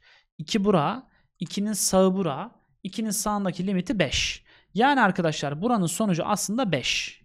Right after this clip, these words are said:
Güzel. Şimdi aşağı geldim. Limit x ikinin sağındayken g eksi h. Bunu da ayırabilirim. G x eksi limit x ikinin sağındayken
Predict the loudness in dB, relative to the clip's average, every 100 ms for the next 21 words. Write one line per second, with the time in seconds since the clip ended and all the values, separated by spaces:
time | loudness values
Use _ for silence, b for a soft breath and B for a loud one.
0 | -4 -2 -2 -6 _ B B B -14 -8
1 | 0 0 2 0 2 2 0 -2 -6 -10
2 | -14 b b b -4 4 6 6 2 -2
3 | -4 -6 _ _ _ _ -4 -2 0 -2
4 | -2 -6 -14 _ -8 -6 -2 0 2 0
5 | 2 2 2 4 2 2 -4 -6 -6 -4
6 | 6 8 8 0 -2 -2 -2 -4 -4 -6
7 | -8 b b _ -2 0 4 6 6 6
8 | 4 2 2 -6 -12 -6 0 0 0 -2
9 | -4 -2 -2 -4 -4 -4 -6 -10 b b
10 | b -6 0 2 2 -2 -6 -8 _ -8
11 | -6 -4 -6 -8 -12 -6 -2 0 0 0
12 | 0 0 0 0 0 -4 -6 -10